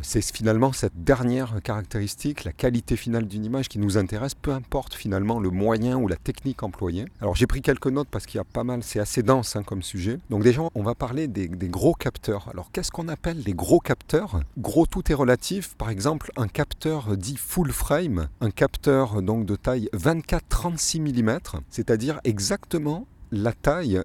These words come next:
du, des capteurs, euh, ben, vingt-quatre trente-six des pellicules photo quand on était en argentique. L'argentique, vous le savez, existe toujours. C'est devenu la référence au niveau des capteurs numériques. C'est pour ça qu'on parle de capteurs full frame, donc plein format.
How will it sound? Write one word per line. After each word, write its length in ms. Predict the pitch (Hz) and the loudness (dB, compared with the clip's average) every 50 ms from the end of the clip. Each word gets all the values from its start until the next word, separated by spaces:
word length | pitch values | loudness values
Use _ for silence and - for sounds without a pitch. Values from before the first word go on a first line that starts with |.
| - - | -2 -6
du, 380 | - 107 82 82 101 104 101 95 | -6 -6 -4 -4 -4 -2 -2 0
des 100 | 85 110 | 0 0
capteurs, 540 | - - 123 - - - 143 143 135 110 113 | 2 2 -2 -2 0 -2 -2 -2 -2 -2 -2
euh, 180 | 101 95 87 | 0 0 0
ben, 140 | 82 82 90 | 2 2 2
vingt-quatre 380 | 90 110 123 147 135 - 143 - | 4 4 4 4 4 0 -4 -4
trente-six 480 | - - 123 120 113 - - 156 131 | -2 -2 -2 -2 0 -2 -4 -4 2
des 100 | 98 104 | 2 2
pellicules 480 | - - - 139 123 127 - - 131 113 | 2 4 4 4 4 4 2 0 0 0
photo 420 | - - 110 95 - 131 135 147 | 2 0 0 0 2 0 0 0
quand 240 | - - 104 95 - | 0 -2 -4 -4 -4
on 120 | 107 98 98 | -4 -2 -2
était 200 | 95 - - 117 | -4 -2 -4 -4
en 160 | 107 98 101 | -2 0 0
argentique. 520 | 104 104 95 107 107 110 - 208 208 - - | -2 0 0 -2 -2 -2 -4 -6 -8 -6 -6
L'argentique, 540 | 120 107 104 - 120 113 101 - 143 131 101 | -6 -6 -4 -2 -2 -2 0 0 -2 -2 0
vous 80 | 92 98 | -2 -4
le 60 | 87 | -4
savez, 240 | - - 98 95 110 | -2 -2 2 4 4
existe 420 | 101 90 90 98 95 - - 98 | 2 2 0 -2 -4 -4 -6 -6
toujours. 380 | - - 117 123 165 147 98 - - | -4 -4 -4 -2 -2 -2 -2 -4 -6
C'est 220 | - - - 117 95 | -8 -2 0 0 2
devenu 360 | 87 104 123 135 139 147 156 | 4 2 4 4 4 2 2
la 220 | 127 101 104 110 | 0 0 -2 -2
référence 640 | 107 104 127 143 131 - 139 131 127 139 143 135 - | -2 -2 -2 -4 -2 -2 -2 -2 0 -2 -4 -2 -2
au 60 | 117 | -2
niveau 200 | 107 107 104 113 | -2 0 0 0
des 100 | 107 110 | 0 0
capteurs 380 | - - 107 - - 131 113 110 | -2 -2 -4 -2 -4 -6 -4 -4
numériques. 540 | 110 107 101 98 98 110 170 233 - - - | -2 -2 0 0 0 -2 -4 -4 -8 -12 -12
C'est 120 | - - - | -8 0 2
pour 120 | 117 - | 2 2
ça 140 | - 151 147 | 2 0 0
qu'on 160 | - 127 104 | 2 0 0
parle 320 | - 123 120 117 110 87 | 0 -4 -6 -4 -6 -6
de 80 | 78 87 | -6 -6
capteurs 560 | - - - 143 - - - 147 143 - - | -6 -2 -4 -4 -4 -2 -2 -2 -2 -2 -6
full 240 | - - 147 131 95 | -2 2 2 2 2
frame, 500 | - - - 117 147 180 123 82 76 67 - - | 0 0 0 2 2 2 0 0 -2 -4 -4 -2
donc 200 | 120 113 107 95 - - | 0 0 0 0 0 2
plein 220 | - 147 160 156 | 4 6 6 4
format. 420 | - - 143 110 98 101 95 123 | 4 4 2 4 4 2 2 0